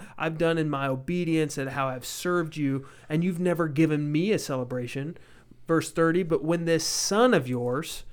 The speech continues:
uh, a disassociation with his own brother,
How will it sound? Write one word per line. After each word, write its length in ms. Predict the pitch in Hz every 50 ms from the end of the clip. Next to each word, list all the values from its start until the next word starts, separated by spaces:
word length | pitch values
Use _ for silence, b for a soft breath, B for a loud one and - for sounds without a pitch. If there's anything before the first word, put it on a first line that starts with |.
| b b b b b b b
uh, 440 | 147 139 135 135 135 135 135 131 - -
a 140 | - 147 139 135 135 135 - - - 175 170 - - 156
disassociation 840 | - - 170 156 151 156 156 156 147 151 156 139 - 165 160 156
with 140 | 156 147 139
his 120 | 143 135
own 260 | 135 143 139 139 135 131
brother, 520 | 127 131 131 135 135 143 147 156 165 -